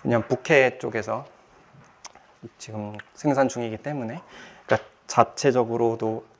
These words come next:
공급이 가능하고 북유럽, 그러니까 노르웨이나 이제 아니면 중동 쪽으로부터도 지금 의존도를 좀 낮추는 쪽의 노력을 계속 해왔습니다. 그리고 스페인이나 네덜란드 같은 나라들,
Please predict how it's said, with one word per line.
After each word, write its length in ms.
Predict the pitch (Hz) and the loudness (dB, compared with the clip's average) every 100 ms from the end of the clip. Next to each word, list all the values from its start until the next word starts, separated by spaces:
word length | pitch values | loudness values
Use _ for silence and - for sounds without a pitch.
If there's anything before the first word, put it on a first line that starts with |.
| _ _ - _ _ | _ _ -20 _ _
공급이 380 | 120 113 117 113 | -4 0 0 -2
가능하고 640 | 110 107 143 143 156 - - - - - | -4 -4 -4 0 -2 -2 -12 -20 -20 -4
북유럽, 640 | 131 135 131 110 101 - | 0 2 4 2 0 -6
그러니까 100 | - | -10
노르웨이나 720 | 107 120 135 123 107 113 185 - - - - - _ _ | 0 6 8 8 6 6 4 2 -10 -20 -20 -20 _ _
이제 240 | 123 110 104 - | -4 -2 -2 -2
아니면 300 | 120 123 113 | 0 0 0
중동 420 | - 139 151 165 | 2 2 4 4
쪽으로부터도 920 | 160 131 120 110 107 - 117 135 143 | 4 4 4 2 -2 -6 -2 -2 -2
지금 360 | 139 110 107 107 - | -4 -6 -6 -6 0
의존도를 440 | 139 175 156 135 | 4 6 6 4
좀 140 | 131 110 | 4 4
낮추는 440 | 110 - 175 160 | 4 4 2 2
쪽의 220 | 139 127 | 0 -2
노력을 260 | 110 113 110 | 0 0 -2
계속 240 | - 110 | -6 -8
해왔습니다. 580 | 120 170 165 117 104 104 - _ - - - - _ | 0 2 2 -4 -8 -10 -12 _ -20 -20 -20 -20 _
그리고 160 | - 123 | 2 2
스페인이나 1600 | - - 208 202 196 196 180 170 165 - _ - 131 139 214 220 | 2 0 6 6 6 6 6 6 4 0 _ 0 6 8 6 4
네덜란드 580 | 123 120 143 135 123 123 | 4 6 6 4 4 4
같은 260 | 110 123 | 2 0
나라들, 440 | 110 110 110 123 | 2 2 2 0